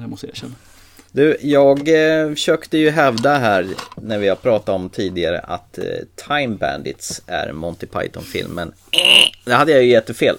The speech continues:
Speaker 1: Ja, och jag har ju sagt att Kap-, Kapten Gulskägg är det också. Men det är också, eh, jag hade dyngfel där med.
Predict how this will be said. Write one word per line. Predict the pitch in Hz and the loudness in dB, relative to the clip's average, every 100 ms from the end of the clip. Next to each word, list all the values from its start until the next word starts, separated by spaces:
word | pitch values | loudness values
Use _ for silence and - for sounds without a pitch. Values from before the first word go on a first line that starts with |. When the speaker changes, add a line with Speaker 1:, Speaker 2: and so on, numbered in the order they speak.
| _ | _
Speaker 1:
Ja, | 147 156 151 | 2 4 4
och | 151 151 | 6 6
jag | |
har | 143 | 6
ju | 160 | 2
sagt | - 139 135 | 0 -4 -6
att | - | -6
Kap-, | 135 - | -6 -4
Kapten | 131 127 | -6 -4
Gulskägg | 131 131 113 147 120 | 2 2 2 -4 -2
är | 113 | -2
det | 117 | -2
också. | 147 - - - 101 _ | -2 -4 -10 -10 -14 _
Men | 135 | -2
det | 127 | 2
är | |
också, | 277 - | 2 2
eh, | - - 170 180 - - | -6 0 4 4 2 -6
jag | 226 | -8
hade | 120 | -4
dyngfel | 113 117 104 120 107 | 0 0 -2 -6 -6
där | 113 | -6
med. | 113 104 | -4 -6